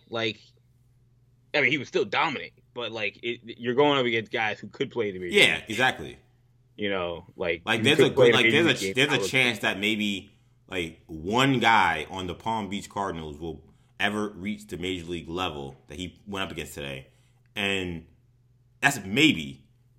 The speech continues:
Speaker 1: Yeah,
Speaker 2: And he
Speaker 1: and
Speaker 2: might
Speaker 1: that,
Speaker 2: not
Speaker 1: that
Speaker 2: be
Speaker 1: guy
Speaker 2: good.
Speaker 1: had, like, well,
Speaker 2: And,
Speaker 1: well
Speaker 2: and, and that,
Speaker 1: below
Speaker 2: and that's seven years from now. It's not even
Speaker 1: Yeah.
Speaker 2: like, oh, but, like, in two years.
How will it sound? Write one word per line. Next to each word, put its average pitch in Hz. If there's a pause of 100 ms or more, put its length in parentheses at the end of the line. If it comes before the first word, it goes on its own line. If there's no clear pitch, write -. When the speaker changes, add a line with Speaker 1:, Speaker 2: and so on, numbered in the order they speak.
(100)
Speaker 1:
Yeah, 92
Speaker 2:
And 120
he 135
Speaker 1:
and 180
Speaker 2:
might 214
Speaker 1:
that, -
Speaker 2:
not 147
Speaker 1:
that 123
Speaker 2:
be 151
Speaker 1:
guy 127
Speaker 2:
good. -
Speaker 1:
had, -
like, 107 (120)
well, 127
Speaker 2:
And, 165
Speaker 1:
well 160
Speaker 2:
and, 156
and 165
that, 175
Speaker 1:
below 165
Speaker 2:
and 156
that's 185
seven 202
years 220
from 110
now. 67
It's 135
not 214
even 214
Speaker 1:
Yeah. 180
Speaker 2:
like, 160
oh, 160
but, 120
like, 113
in 107
two 147
years. 127